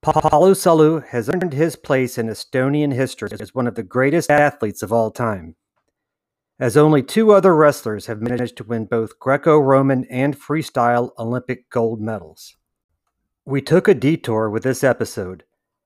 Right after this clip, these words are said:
as I had said that we would continue our journey in time towards Estonian independence.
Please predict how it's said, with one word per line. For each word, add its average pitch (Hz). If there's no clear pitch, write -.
as 120
I 151
had 175
said 127
that 123
we 127
would 117
continue 160
our 160
journey 127
in 123
time 120
towards 113
Estonian 139
independence. 120